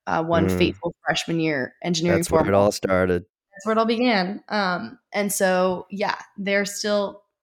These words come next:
Speaker 1: changing the world through engineering, and I'm not.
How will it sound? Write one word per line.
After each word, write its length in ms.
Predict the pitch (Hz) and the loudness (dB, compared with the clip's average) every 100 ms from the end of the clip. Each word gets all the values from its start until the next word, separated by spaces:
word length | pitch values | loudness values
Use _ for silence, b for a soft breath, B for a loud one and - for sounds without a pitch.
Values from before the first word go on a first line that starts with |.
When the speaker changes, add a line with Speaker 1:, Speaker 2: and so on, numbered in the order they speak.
| - | -6
Speaker 1:
changing 300 | 240 214 208 | -4 -2 -2
the 100 | 202 | -2
world 260 | 196 190 | 0 0
through 140 | 208 190 | 0 0
engineering, 580 | 190 180 180 170 165 - | 0 0 -2 -2 -4 -6
and 140 | 170 | -4
I'm 300 | 165 165 175 | -4 -6 -10
not. 380 | - 160 139 120 | -12 -10 -8 -10